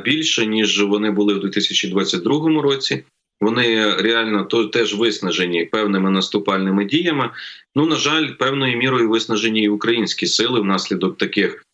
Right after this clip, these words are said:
затятих боїв. Звичайно, це теж зрозуміло. Ну, але ми все ж таки зараз в позиції того, що нам потрібно захищатися, а ворогу потрібно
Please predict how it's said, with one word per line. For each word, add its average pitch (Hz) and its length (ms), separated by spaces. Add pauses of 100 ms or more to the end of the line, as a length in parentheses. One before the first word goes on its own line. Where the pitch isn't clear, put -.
(260)
затятих 98 720
боїв. 101 460 (320)
Звичайно, 120 540
це 104 140
теж 107 220
зрозуміло. 107 720 (320)
Ну, 180 800
але 147 260
ми 147 180
все 156 200
ж 139 100
таки 131 200
зараз 131 260
в - 80
позиції 127 480
того, 135 240
що 110 180
нам 110 180
потрібно 107 380
захищатися, 104 800
а 95 40
ворогу 104 400
потрібно 104 540